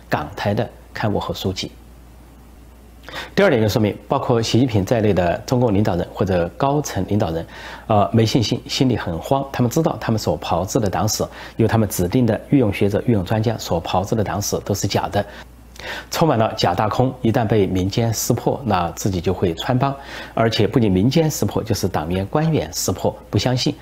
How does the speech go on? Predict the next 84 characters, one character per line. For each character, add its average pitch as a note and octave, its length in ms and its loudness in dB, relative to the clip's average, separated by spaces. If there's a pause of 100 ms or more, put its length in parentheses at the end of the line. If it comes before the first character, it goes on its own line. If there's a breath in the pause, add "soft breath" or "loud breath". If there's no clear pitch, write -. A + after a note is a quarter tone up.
(160 loud breath)
都 B2+ 120 4
会 A2 200 2
对 F#2 160 0
自 G2+ 140 -2
己 F2 120 -4
的 E2 80 -4
权 E2+ 280 -4
力 G#2 100 2
啊、 F2 80 -4 (160)
权 F2+ 200 -2
位 G2+ 100 0 (100)
带 G#2+ 120 0
来 E2+ 120 -4
动 G#2 200 0
摇。 F2 180 0 (320 loud breath)
因 B2 120 6
为 G#2+ 80 4
这 A2+ 100 2
些 F#2 280 2 (240 loud breath)
官 B2+ 180 2
员 G2 160 0 (340 loud breath)
和 G#2 160 0
党 G2 200 0
员 G2+ 200 2
一 A#2 60 6
旦 A2+ 160 0
识 - 220 -2
破 B2 200 0
了 G2 200 0
习 - 180 -4
近 G#2+ 80 2
平， F#2+ 240 -4
他 A2+ 160 -2
们 A2 80 0
这 G2+ 100 -2
些 F#2 220 -2
写 - 220 -2
的 F2 40 -6
东 G2 160 -2
西 F2+ 120 -4
都 G2 100 -4
是 F#2 160 -6
假 F2 220 -2
的、 F#2+ 160 -4
假 - 180 -4
大 F#2+ 140 -2
空， A#2+ 200 -2 (300 loud breath)
那 G2+ 220 2
轻 D#3 200 0
则 C#3 120 0
说 F#2+ 120 -2
呢， F2 140 -4
就 G#2+ 100 -2
可 F#2+ 120 -4
能 F2+ 80 -2
形 F2+ 180 -4
成 F2 200 -4
反 E2 260 -2
习 - 200 -4
势 - 160 -4
力， G#2+ 140 -2 (260 loud breath)
重 F#3 200 2
的 G#2 100 0
说 F2+ 160 -2
呢， E2 80 -4 (220 loud breath)
就 G#2 100 0
可 F#2+ 120 -6
能 F2+ 100 -2
形 F#2 240 -2
成 E2+ 260 -8
政 A#2+ 180 2
变， B2 160 0 (240 loud breath)
或 - 160 0
者 F#2+ 120 -2
说 - 160 -4
政 A#2+ 200 0
变 G2+ 140 0
集 F#2 140 -4
团、 - 260 -6
政 D#3 220 0
变 - 160 0
的 E3 80 -8
氛 C#3+ 220 2
围。 G2 180 2